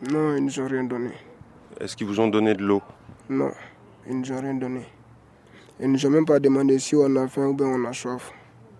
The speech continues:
Speaker 1: Et leur objectif, c'était de nous reconduire à la frontière.
Speaker 2: Qui est-ce qui souhaite répondre à mes questions encore ?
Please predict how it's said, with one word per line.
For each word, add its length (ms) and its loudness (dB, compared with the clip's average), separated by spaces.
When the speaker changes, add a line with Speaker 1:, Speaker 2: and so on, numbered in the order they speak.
Speaker 1:
Et 100 2
leur 200 4
objectif, 520 0
c'était 360 0
de 100 -2
nous 180 0
reconduire 520 -6
à 40 -8
la 120 -8
frontière. 480 -8
Speaker 2:
Qui 120 -4
est-ce 120 -4
qui 120 -10
souhaite 680 0
répondre 360 4
à 40 4
mes 120 2
questions 440 -2
encore ? 320 -4